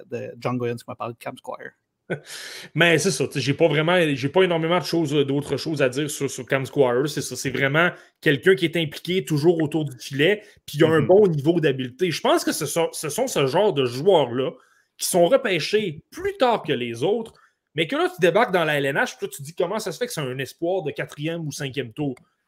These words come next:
Speaker 2: Parce que oui, il n'y avait pas nécessairement de coup de patin, mais il compense tellement parce que,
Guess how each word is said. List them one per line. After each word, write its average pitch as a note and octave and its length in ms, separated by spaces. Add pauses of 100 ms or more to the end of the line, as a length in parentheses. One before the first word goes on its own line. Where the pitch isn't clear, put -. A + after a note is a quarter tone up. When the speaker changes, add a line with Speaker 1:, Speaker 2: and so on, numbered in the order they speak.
(120)
Speaker 2:
Parce - 240
que - 120
oui, D3 240
il A3 40
n'y F3 60
avait C3 120
pas D#3+ 120
nécessairement D#3 340
de F3+ 60
coup - 120
de - 60
patin, E3+ 380 (340)
mais B2+ 100
il B2 80
compense D3+ 500
tellement F#3+ 360
parce D#3+ 240
que, F#3 300